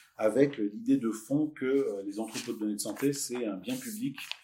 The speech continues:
et qu'il faut essayer de, les, de construire des politiques publiques pour les soutenir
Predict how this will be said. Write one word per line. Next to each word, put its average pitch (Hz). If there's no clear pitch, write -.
et -
qu'il 104
faut 113
essayer 110
de, 107
les, 92
de 92
construire 113
des 101
politiques -
publiques 113
pour 98
les -
soutenir 139